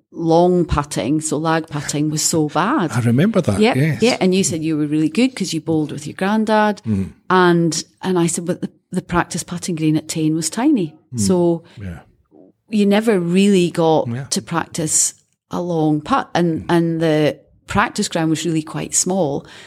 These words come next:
Speaker 1: So I used to hit wedges and nine irons all the time. And, and I was, but you know, when I, when I was a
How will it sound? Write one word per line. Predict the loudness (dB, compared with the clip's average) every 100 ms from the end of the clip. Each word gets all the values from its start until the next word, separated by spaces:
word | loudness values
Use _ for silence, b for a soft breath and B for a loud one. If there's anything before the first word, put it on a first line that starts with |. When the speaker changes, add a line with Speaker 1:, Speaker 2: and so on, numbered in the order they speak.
| B B
Speaker 1:
So | -8 -2
I | 2
used | 2 0
to | -2
hit | -2
wedges | 0 0 2 -2 -2
and | 0
nine | 2 2 2
irons | 2 0 0 -2 -2 _ _
all | -4 -4
the | -6
time. | -2 0 -2 -8 -4
And, | 0 2 2 0 -2
and | 2 2
I |
was, | 4 2 0
but | -2 -2
you | 0
know, | 0
when | 0 0
I, | -2 -8 -12
when | -4 -2
I |
was | -2 -2
a | -4